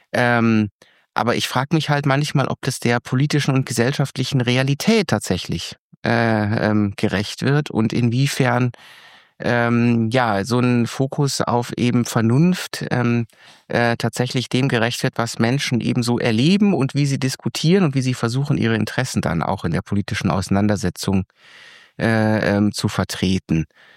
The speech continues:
Ähm, und dann frage ich mich tatsächlich auch manchmal, ähm, wenn ich mit, ähm, so Leuten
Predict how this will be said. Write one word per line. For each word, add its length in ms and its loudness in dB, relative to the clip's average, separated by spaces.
Ähm, 280 0
und 140 0
dann 160 2
frage 280 0
ich 100 -8
mich 100 -2
tatsächlich 560 -2
auch 400 -2
manchmal, 1040 2
ähm, 240 2
wenn 160 2
ich 160 -2
mit, 420 -4
ähm, 240 0
so 140 0
Leuten 560 2